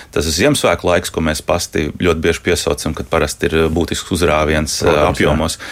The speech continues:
Speaker 1: ka uz to brīdi mums šī infrastruktūra jau ir būtiski labākā.
Speaker 2: Mhm, nu, un tad šādas bezkontaktu faktiski sistēmas varētu palīdzēt. Gvido, gan es satraucies par to, ka šobrīd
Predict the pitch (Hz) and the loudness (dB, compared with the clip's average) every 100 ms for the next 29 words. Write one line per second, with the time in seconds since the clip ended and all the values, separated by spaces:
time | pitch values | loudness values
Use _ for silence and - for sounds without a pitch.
0 | - 87 - 104 98 90 95 76 76 - | -4 -2 0 2 2 2 0 0 -4 -2
1 | 85 87 - - - 78 78 76 78 82 | 0 -2 -4 -6 -4 -2 0 0 0 2
2 | 78 78 76 78 85 69 73 - - - | 2 0 0 0 0 0 -4 -4 -4 -6
3 | - - - 80 - - - 87 95 80 | -6 -6 0 0 0 -2 -2 0 2 2
4 | 76 95 98 92 82 76 71 - 65 69 | 2 2 2 2 0 0 -2 0 0 0
5 | 73 92 85 78 71 - 87 - - - | 0 0 0 0 -2 -2 -6 -6 -8 -4
6 | 76 71 71 69 - - - - - 92 | 0 2 2 0 -2 -6 -10 -10 -4 -4
7 | - - 60 - 71 - - - - 85 | 0 0 0 2 2 2 -2 -4 0 2
8 | 65 76 - - - 147 113 101 110 - | 4 2 0 -6 0 2 4 2 2 2
9 | 180 82 76 69 73 - 82 87 87 - | 4 2 2 -2 -6 -2 2 2 2 -4
10 | - - 87 - 87 78 73 | -20 -12 -4 -2 0 0 0